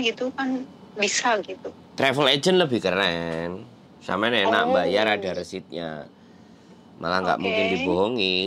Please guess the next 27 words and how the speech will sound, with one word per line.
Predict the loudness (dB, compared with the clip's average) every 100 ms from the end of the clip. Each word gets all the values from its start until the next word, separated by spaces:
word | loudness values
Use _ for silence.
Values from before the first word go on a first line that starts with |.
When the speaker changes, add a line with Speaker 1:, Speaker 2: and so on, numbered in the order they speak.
| -4
Speaker 2:
Cuman | -4 0 0 0 -4
ya | -4 -6
price-nya | -4 -2 -2 -4 -4 -2 -2 -4
pastinya | -8 -14 -10 -6 -2 -2
agak | -4 -8
mahal. | -10 -12 -8 -6 -4 -2 -4 -6 -8 -14 -20 -20 -20 -20 -20 -20 -20 -20 -20 -20 -20 -18 -4
Speaker 1:
Oke. | -2 -2 0 0 0 -2
Speaker 2:
Nah, | -4 -4
eh, | -4 -2
namanya | -2 -2 0 0 2 0 -2 -10 -16 -12
travel | -10 -8 -4 -2
agent | -2 -4 -6
itu | -6 -6 -4
kan | -2
dianggapannya | 0 -2 -4 -6 -6 -6 -6
swasta. | -8 -10 -10 -4 -2 -2 -6 -12 -20 -20 -20 -20 -20 -14 -14 -14 -20 -20 -12
Speaker 1:
Mm-mm. | -12 -10 -12 -8
Speaker 2:
Ada | -4 -2
biaya | -4 -6 -8 -6 -4
makelarnya | -6 -4 -2 0 -2 -4 -4 -2 -2 -4
kan | -6 -6
kayak | -8 -10
gitu | -10 -10 -10 -10
tuh. | -12 -14 -20 -20 -20 -20 -20 -20 -20 -20 -20 -20 -20 -16 -8
Speaker 1:
Iya. | -6 -6 -6
Speaker 2:
Nah, | -6 -4 -2 -4
eh, | -4 -2